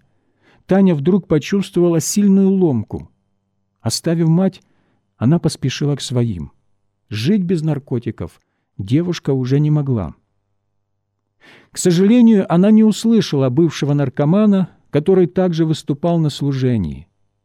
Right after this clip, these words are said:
Молодой человек одиннадцать лет кололся, но Господь освободил его от пагубной зависимости. Врачи не могли помочь.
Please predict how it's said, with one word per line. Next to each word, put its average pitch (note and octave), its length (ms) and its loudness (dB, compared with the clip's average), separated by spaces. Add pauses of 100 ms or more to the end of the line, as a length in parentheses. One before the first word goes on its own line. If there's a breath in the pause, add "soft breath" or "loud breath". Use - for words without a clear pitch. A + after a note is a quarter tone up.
(300)
Молодой D3 420 2
человек C#3+ 600 -2 (340)
одиннадцать E3+ 640 0
лет D#3+ 300 0
кололся, B2+ 640 -4 (460)
но C#3+ 160 0
Господь E3+ 560 0 (100)
освободил E3+ 720 0
его A2+ 340 -2
от B2 200 -8
пагубной C#3+ 500 0
зависимости. A2+ 800 -4 (1000)
Врачи D#3+ 380 0
не G3 100 6
могли D3 260 0
помочь. C3+ 560 -4